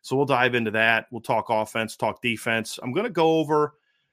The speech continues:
sort of my five bellwether recruits for the Notre Dame offense in the twenty-five class. We'll also talk about Rivals came out with their new rankings today, their new two fifty, top two fifty for the twenty-four class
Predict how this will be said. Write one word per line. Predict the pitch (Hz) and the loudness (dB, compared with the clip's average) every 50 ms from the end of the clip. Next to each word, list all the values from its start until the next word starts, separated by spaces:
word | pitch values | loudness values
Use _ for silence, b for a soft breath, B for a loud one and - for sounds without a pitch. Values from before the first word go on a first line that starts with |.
| _ _ _ | _ _ _
sort | _ - - 170 | _ -10 -8 -4
of | 151 | -2
my | 139 123 117 | -2 -2 -2
five | 110 - - - - 165 160 170 180 190 185 190 190 190 175 156 147 - _ _ _ _ _ _ _ _ _ _ _ _ _ _ _ _ _ _ | -2 -6 -8 0 2 2 2 4 2 2 2 2 2 0 0 -4 -10 -20 _ _ _ _ _ _ _ _ _ _ _ _ _ _ _ _ _ _
bellwether | 127 110 98 151 156 165 170 165 160 165 160 151 151 147 | -18 -4 0 2 4 4 4 2 2 2 2 2 2 0
recruits | 135 135 131 131 - - 151 127 123 - | 0 -2 -4 -4 -4 -4 -4 -4 -4 -6
for | - - 120 | -10 -8 -6
the | 117 | -4
Notre | 117 120 120 117 | -2 -2 -2 -2
Dame | 113 110 107 107 | -2 -2 -2 -2
offense | 104 104 98 - 113 101 95 - | -2 -2 -4 -4 -6 -8 -8 -8
in | 104 | -12
the | 98 | -12
twenty-five | 92 - - 110 101 98 - - 107 92 92 - | -12 -10 -10 -8 -8 -8 -8 -8 -8 -8 -10 -12
class. | - - 110 92 82 - - | -10 -10 -10 -10 -10 -12 -10
We'll | 113 113 | -6 -4
also | 135 139 135 - 131 | -4 -4 -4 -6 -6
talk | - - 131 123 - | -4 -4 -4 -4 -4
about | 120 117 107 95 101 | -4 -4 -4 -4 -4
Rivals | 107 120 135 139 135 131 127 | -2 -2 -2 -2 -4 -6 -8
came | - - 127 123 | -6 -6 -6 -4
out | 123 120 107 | -4 -4 -6
with | 107 98 | -6 -4
their | 113 123 135 | -4 -4 -2
new | 131 131 131 | -4 -4 -4
rankings | 123 123 123 117 - 127 123 120 - | -2 -2 -4 -4 -4 -8 -10 -10 -10
today, | - 117 117 120 120 | -6 -4 -2 -2 -2
their | 117 110 113 117 | -2 -4 -6 -6
new | 120 123 120 110 | -6 -8 -8 -10
two | - - 127 123 | -8 -8 -8 -8
fifty, | - - 127 123 120 - 120 113 | -4 -4 -4 -4 -4 -6 -12 -6
top | - 139 120 - - | -4 -4 -4 -4 -6
two | - 123 113 | -10 -10 -6
fifty | - 127 120 - 131 123 | -4 -6 -6 -6 -8 -12
for | - - | -10 -12
the | 110 | -14
twenty-four | 113 - - 127 120 113 - - 113 113 - | -14 -12 -10 -10 -10 -10 -8 -8 -8 -8 -6
class | - 117 113 113 113 - | -2 -2 0 0 -2 -4